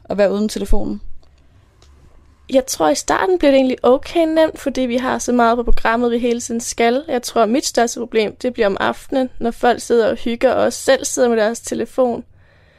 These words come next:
Speaker 2: At jeg så sidder der, jeg tror, jeg bliver meget sådan lidt mere rastløs, og har lidt brug for at lave noget hele tiden.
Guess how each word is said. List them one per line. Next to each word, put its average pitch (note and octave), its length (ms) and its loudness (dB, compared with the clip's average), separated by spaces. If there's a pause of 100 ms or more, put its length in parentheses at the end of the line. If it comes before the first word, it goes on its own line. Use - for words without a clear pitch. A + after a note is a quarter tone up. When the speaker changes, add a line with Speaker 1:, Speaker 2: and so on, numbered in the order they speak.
(200)
Speaker 2:
At A3 120 2
jeg A3+ 120 2
så B3 80 0
sidder A#3 300 2
der, A3 140 0
jeg G#3+ 120 2
tror, - 180 0
jeg A#3+ 60 4
bliver G#3 120 2
meget G3+ 220 0
sådan A3+ 220 -4
lidt A3 140 -4
mere G3+ 200 0
rastløs, A#3 680 -2
og A#3 60 -6
har A3 40 -2
lidt G#3+ 160 -4
brug G#3+ 200 2
for G#3 100 0
at G3 80 2
lave G3+ 260 0
noget G#3+ 220 2
hele A#3+ 260 -2
tiden. B3 460 -6